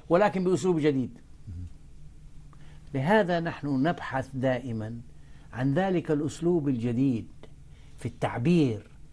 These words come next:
عن الروحانية التي نحتاجها لكي نتمكن من أن نعيش موفوري الكرامة والعزة والاحترام في كل هالمعمعة اللي احنا فيها.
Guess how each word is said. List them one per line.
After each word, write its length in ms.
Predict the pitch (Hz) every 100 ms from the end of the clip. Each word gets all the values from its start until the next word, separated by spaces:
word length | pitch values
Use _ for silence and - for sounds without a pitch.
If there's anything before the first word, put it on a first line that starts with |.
| - - -
عن 180 | 131
الروحانية 760 | 127 127 117 127 135 135 107 92 - - - - -
التي 320 | 131 135 143
نحتاجها 760 | 131 113 - 170 160 139 139 135
لكي 520 | 160 - 175 165 156 - - - -
نتمكن 920 | 139 160 156 165 214 233 - 202 185
من 140 | 185 185
أن 180 | 190 175
نعيش 800 | 170 156 202 247 - - - - - - - - -
موفوري 680 | 156 160 - 156 151 175 160
الكرامة 840 | 131 - 135 165 165 143 120 117 113 - -
والعزة 800 | 147 139 135 160 120 135 123 131 117 - - - -
والاحترام 600 | 131 110 - 113 104 90 - - - - - - - - - - - - - - - - - - - -
في 180 | - 180
كل 280 | 165 233 180
هالمعمعة 680 | 156 135 131 143 123 120 107
اللي 160 | 104 107
احنا 220 | - 98
فيها. 360 | - 110 -